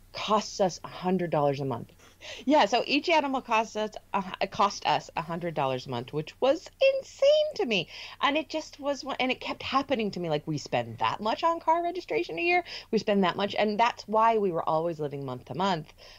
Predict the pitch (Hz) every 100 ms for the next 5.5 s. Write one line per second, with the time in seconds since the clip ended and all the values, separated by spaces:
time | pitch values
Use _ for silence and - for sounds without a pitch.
0 | - 202 220 220 175 135 127 - 110 113
1 | 156 - 143 143 147 180 185 185 156 139
2 | 131 131 131 127 123 - 110 127 135 131
3 | - 214 - - - 151 143 170 185 147
4 | 147 139 135 139 - 143 127 127 - -
5 | - - 175 151